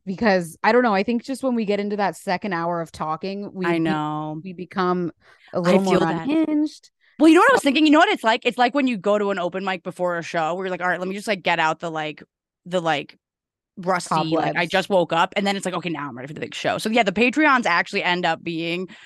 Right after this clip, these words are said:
Speaker 2: truly <laughs> not un-, I, I don't know if unhinged is what I would say. I would say supremely hinged, a swinging door that goes both ways,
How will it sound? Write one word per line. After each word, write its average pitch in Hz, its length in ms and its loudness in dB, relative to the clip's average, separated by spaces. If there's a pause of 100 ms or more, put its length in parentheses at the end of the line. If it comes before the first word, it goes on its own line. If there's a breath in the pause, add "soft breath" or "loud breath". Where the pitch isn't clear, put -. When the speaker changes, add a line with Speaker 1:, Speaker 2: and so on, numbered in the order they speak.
(160 loud breath)
Speaker 2:
truly 240 540 2
<laughs> 247 180 2
not 359 180 6 (100)
un-, 392 240 4
I, 349 200 6
I 370 60 4
don't 453 140 2
know 494 60 -2
if - 120 -8
unhinged 233 640 -4
is 311 140 -20
what 262 120 -16
I 185 100 -14
would 196 140 -14
say. 285 60 -12 (260 loud breath)
I - 100 4
would 349 140 4
say 311 120 2
supremely 240 720 -2
hinged, 151 340 -6
a 214 80 0
swinging 320 560 4
door 247 200 2
that 202 140 0
goes 214 220 2
both 202 300 0
ways, 208 520 -2